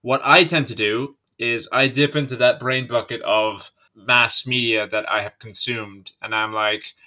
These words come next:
"I need a character that is a guard who is going to be objectionable to the char-, the party."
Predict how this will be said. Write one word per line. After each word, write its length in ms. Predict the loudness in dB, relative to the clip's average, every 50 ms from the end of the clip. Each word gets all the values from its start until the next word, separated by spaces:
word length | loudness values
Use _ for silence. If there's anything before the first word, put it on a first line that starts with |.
| -16 _ 0
"I 140 | 2 4 4
need 120 | 4 4
a 100 | 4 2
character 800 | 4 6 6 8 8 6 4 2 2 2 4 4 4 2 0 -4 _ _ _
that 260 | 2 4 4 4 2 -2 _ _ -4
is 200 | -4 -4 -4 -6
a 60 | -10
guard 640 | -10 -6 0 2 4 4 4 4 2 0 -2 -6 -10 -16 -20 _ _ _ _ _ _ _ _ _ _ _ _ _ -20 -20 _ -10
who 640 | -8 -6 -4 -4 -4 -4 -6 -6 -8 -8 -10 -12 _ _ _ _ _ _ 0
is 300 | 0 0 0 -2 -4 -2
going 420 | 2 4 4 6 6 4 2 0
to 160 | -2 -4 -6 -4
be 280 | -2 0 0 0 0 -2
objectionable 1080 | -4 -6 -4 -2 0 0 0 -2 -6 -6 -6 -6 -6 -4 -4 -6 -6 -6 -8 -12 -14 _ _ -8
to 560 | -6 -4 -4 -4 -4 -4 -6 -8 -10 -12 _ _ _ -10
the 100 | -10 -10
char-, 380 | -6 -2 0 2 2 2 0 -2
the 100 | -6 -6
party." 480 | -2 -2 0 0 0 -2 -6 -10 -16